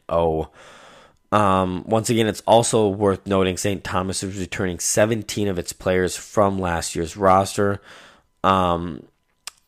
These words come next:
which is looking to make a big mark this upcoming season.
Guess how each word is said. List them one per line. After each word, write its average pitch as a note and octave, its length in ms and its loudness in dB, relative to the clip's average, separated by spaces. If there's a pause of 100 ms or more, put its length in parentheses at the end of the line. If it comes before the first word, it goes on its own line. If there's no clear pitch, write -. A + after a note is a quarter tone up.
(140)
which G#2+ 340 -4
is F#2 200 0
looking F#2+ 340 -2
to G2+ 120 -6
make F2+ 220 -4
a F2+ 100 2
big F2 340 -4
mark E2+ 320 -4
this E2+ 200 -6
upcoming D#2 380 -6
season. A#2+ 640 -2